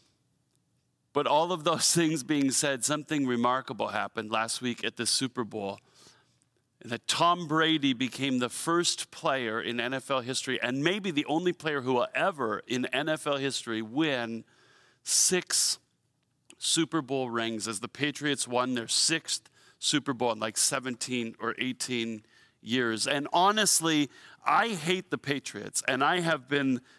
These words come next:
open about that on Facebook for anybody who is my friend on Facebook. And, and quite honestly, I don't even like Tom Brady. I mean, it's for all the reasons that people hated Wayne Gretzky in the eighties. He's just good. I'm sure he's a nice guy, and I'm sure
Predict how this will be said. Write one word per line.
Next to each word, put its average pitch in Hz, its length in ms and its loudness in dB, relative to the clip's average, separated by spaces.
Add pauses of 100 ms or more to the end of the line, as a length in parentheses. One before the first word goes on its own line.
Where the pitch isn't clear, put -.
(280)
open 185 480 2
about 135 400 2
that 131 300 4
on 131 180 2
Facebook 151 640 0
for 147 260 -2
anybody 170 520 2
who 151 220 2
is 135 180 2
my 143 160 2
friend 143 260 -2
on 131 100 0
Facebook. 139 540 0
And, 170 80 -4 (340)
and 151 200 0
quite 214 260 2
honestly, 208 560 4
I 180 140 4
don't 226 160 0
even 202 180 2
like 190 300 2
Tom 196 300 2
Brady. 175 360 2
I 151 40 0
mean, 156 200 0
it's - 260 0 (720)
for 156 180 -2
all 170 140 2
the 170 120 2
reasons 165 420 2
that 147 160 0
people 165 260 0
hated 156 360 0
Wayne 156 200 0
Gretzky 160 400 0
in 160 80 2
the 165 100 2
eighties. 160 340 0
He's 147 180 -2
just 190 240 0
good. 180 160 2
I'm 160 100 -2
sure 202 180 -2
he's 185 180 2
a 185 60 2
nice 175 300 2
guy, 165 280 2
and 160 180 0
I'm 143 80 -4
sure 180 320 -2